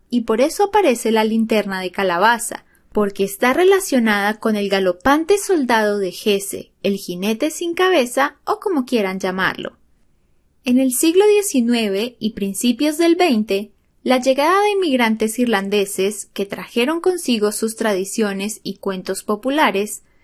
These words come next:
también contribuyó a dar forma a la historia de las calabazas de Halloween en Estados Unidos. Descubrieron que las calabazas, que no son autóctonas de Irlanda, pero son comunes en Norteamérica, eran mucho más adecuadas para tallar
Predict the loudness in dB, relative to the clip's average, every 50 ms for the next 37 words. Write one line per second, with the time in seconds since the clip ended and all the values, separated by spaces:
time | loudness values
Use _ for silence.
0 | _ -6 -4 -4 -4 -4 0 0 0 0 2 0 -2 -2 2 4 4 4 6 4
1 | 2 2 2 2 2 2 2 2 2 0 -2 -4 0 2 2 2 2 0 0 -2
2 | -4 -6 _ -8 -6 -4 -4 -6 -8 -10 -4 0 0 2 4 4 4 4 4 4
3 | 2 2 -2 -2 -4 -2 0 0 2 2 2 0 0 -4 -4 -4 -4 -6 -8 -6
4 | -4 -4 -2 0 0 2 2 0 0 0 0 0 0 0 -2 -2 0 0 0 0
5 | -2 -4 -4 -6 -6 -6 -4 -6 -6 -6 -6 -8 -12 -16 -18 -20 _ _ _ _
6 | _ _ _ _ _ -12 -4 -2 -2 -2 -2 -2 -2 -2 0 0 0 0 0 0
7 | 0 2 2 2 2 0 -2 -2 -2 -2 0 0 2 2 2 2 0 -2 -6 -6
8 | -6 -6 -6 -8 -12 _ _ -8 -6 -2 -2 -2 -2 -2 0 0 2 2 2 0
9 | 0 -2 0 0 0 0 0 -4 -4 -4 -2 -2 -2 -2 -2 -4 -2 0 0 0
10 | 0 0 -2 -2 -2 -2 -4 -4 _ _ -6 -6 -6 -6 -6 -8 -4 -4 -4 -2
11 | 0 0 2 2 2 2 2 0 -2 -2 -4 -2 -2 -2 -2 -4 -4 -4 -2 0
12 | 2 0 0 0 -2 -2 0 -2 -2 -2 -4 _ _ _ _ _ _ _ _ _
13 | -2 0 0 0 0 0 0 0 0 0 0 0 0 2 2 0 2 0 -2 -2
14 | -2 -2 0 2 2 2 4 2 0 -2 -4 -2 -2 0 0 0 0 -2 -2 2
15 | 2 2 2 2 0